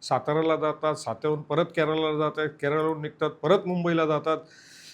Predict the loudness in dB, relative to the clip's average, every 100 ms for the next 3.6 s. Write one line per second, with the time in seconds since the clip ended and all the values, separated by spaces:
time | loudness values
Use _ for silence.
0 | _ -4 -2 0 -2 -2 0 6 6 8
1 | 6 4 0 -4 -8 -18 -20 _ _ -20
2 | -20 -20 _ -6 -4 -4 -4 -4 -2 -6
3 | -10 -6 -6 -6 -8